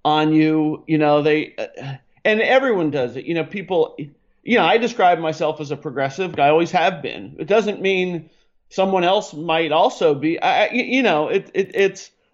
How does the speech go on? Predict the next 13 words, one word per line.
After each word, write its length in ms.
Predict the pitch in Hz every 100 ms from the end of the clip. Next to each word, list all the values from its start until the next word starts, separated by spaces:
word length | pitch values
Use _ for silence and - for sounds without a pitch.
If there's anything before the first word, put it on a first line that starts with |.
| -
even 300 | 262 277 226
that, 340 | 208 196 139 -
I 60 | 151
sometimes 800 | 143 165 156 165 - 143 143 139
think, 260 | 156 147
I, 220 | 147 180 165
I, 160 | -
do 160 | 180 180
I 60 | 185
even 260 | 370 254
need 220 | 233 277
that 260 | 254 269 240
label? 480 | 262 254 294 285